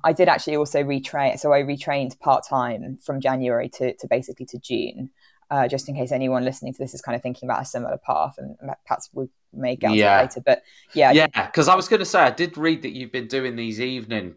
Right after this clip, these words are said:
Speaker 2: classes. God knows
Speaker 1: Mm.
Speaker 2: how you're doing that. Presumably that was during remote, 'cause, I mean, if you were in school, it would have been tougher, but maybe not, 'cause you would have gone back in the March or April.
Speaker 1: That's right. Yeah, it started remote, which again made such a difference. Really did,
Speaker 2: Yeah,
Speaker 1: being able
Speaker 2: yeah.
Speaker 1: to, to, to fit that in. I think it would have been
Speaker 2: Yeah.
Speaker 1: so much harder.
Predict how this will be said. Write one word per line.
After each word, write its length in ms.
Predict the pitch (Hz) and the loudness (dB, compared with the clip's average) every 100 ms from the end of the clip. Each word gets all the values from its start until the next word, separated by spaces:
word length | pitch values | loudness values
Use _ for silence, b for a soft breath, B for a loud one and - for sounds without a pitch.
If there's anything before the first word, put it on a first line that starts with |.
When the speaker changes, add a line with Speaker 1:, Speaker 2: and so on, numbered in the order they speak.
| _ | _
Speaker 2:
classes. 480 | - 110 - 98 - b b _ | 0 0 0 -6 -10 b b _
God 240 | 147 175 | 2 4
knows 180 | 151 123 | 2 0
Speaker 1:
Mm. 40 | 131 | 2
Speaker 2:
how 60 | 120 | 2
you're 160 | 113 | 0
doing 220 | 113 110 | -2 -2
that. 180 | 113 113 | 2 0
Presumably 380 | - 156 160 147 | 0 -2 0 2
that 180 | 131 - | 2 2
was 100 | 113 | 0
during 400 | - 123 120 110 | 2 4 4 2
remote, 540 | 107 110 120 82 - | 0 4 4 4 -4
'cause, 160 | - 98 | -10 -6
I 40 | |
mean, 200 | 110 107 | -4 -4
if 160 | 104 - | -6 -6
you 100 | 107 | -4
were 140 | 110 | -2
in 120 | 113 | -4
school, 360 | 110 - 113 90 | -6 -4 -2 -2
it 100 | - | -6
would 80 | 90 | -10
have 100 | 92 | -10
been 120 | 87 | -8
tougher, 260 | - 110 - | -4 -4 -2
but 180 | 104 | -2
maybe 300 | 120 135 117 | 2 2 2
not, 340 | 110 147 98 - | 4 4 4 0
'cause 200 | 113 104 | -8 -6
you 100 | 107 | -6
would 100 | 113 | -4
have 80 | 110 | -2
gone 180 | 110 98 | 0 4
back 220 | 110 - | 2 2
in 40 | |
the 80 | 92 | -4
March 360 | 95 95 82 - | 0 2 0 -2
or 120 | 95 | -2
April. 220 | 95 170 | -2 -2
Speaker 1:
That's 160 | 165 - | -4 0
right. 340 | 165 156 139 | 4 4 2
Yeah, 220 | 170 151 | 2 2
it 100 | 160 | 2
started 520 | 151 - 190 190 185 156 | -2 0 2 2 -2 -6
remote, 260 | 135 117 | -4 -6
which 140 | 127 - | -6 -4
again 260 | 151 139 | -2 -2
made 160 | 131 131 | -2 -6
such 480 | - - - - - | -10 -8 -8 -8 -6
a 40 | |
difference. 640 | 143 - 78 67 - - - | -6 -6 -10 -12 -18 -20 -12
Really 380 | 147 147 143 131 | -8 -4 -4 -4
did, 200 | 131 98 | -4 -2
Speaker 2:
Yeah, 120 | 80 | -2
Speaker 1:
being 160 | 139 135 | -4 -4
able 280 | 131 127 | -4 -4
Speaker 2:
yeah. 80 | 135 | -8
Speaker 1:
to, 100 | 135 | -10
to, 200 | - - - | -12 -16 -12
to 140 | 143 | -10
fit 200 | - 147 | -4 -2
that 140 | 127 | 0
in. 100 | 120 | -2
I 60 | 123 | -4
think 240 | 139 135 | -6 -6
it 120 | 135 143 | -6 -6
would 120 | 143 | -6
have 80 | 135 | -4
been 100 | 92 | 0
Speaker 2:
Yeah. 160 | 82 | 0
Speaker 1:
so 380 | - - - 147 | -2 0 2 2
much 180 | 135 123 | -2 -6
harder. 500 | 123 123 - - | -4 -4 -4 -4